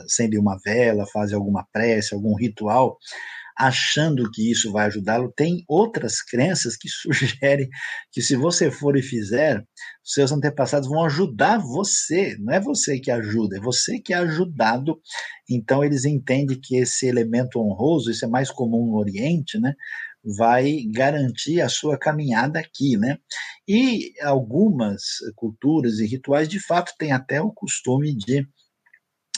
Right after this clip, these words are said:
levar alimentos e fazer algum tipo de celebração. É, raramente você tem uma coisa que é efetivamente culto aos ancestrais, como se fosse uma adoração,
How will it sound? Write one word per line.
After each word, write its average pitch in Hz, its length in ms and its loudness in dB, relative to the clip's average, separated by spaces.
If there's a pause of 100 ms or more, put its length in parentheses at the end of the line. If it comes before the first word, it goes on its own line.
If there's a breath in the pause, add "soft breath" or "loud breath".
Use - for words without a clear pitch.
(160)
levar 110 360 4
alimentos 117 800 2
e 107 40 -6
fazer 107 300 -2
algum 107 240 0
tipo 113 280 -6
de 107 140 -4
celebração. 113 840 0 (600 loud breath)
É, 135 280 0
raramente 165 840 2
você 135 260 -4
tem 147 300 -2
uma 131 220 0
coisa 139 340 2
que 135 260 -2
é 135 240 0
efetivamente 135 1300 0 (260)
culto 135 560 2
aos 98 160 0
ancestrais, 104 760 0
como 110 200 -2
se 107 100 -8
fosse 113 320 -2
uma 107 140 2
adoração, 113 760 0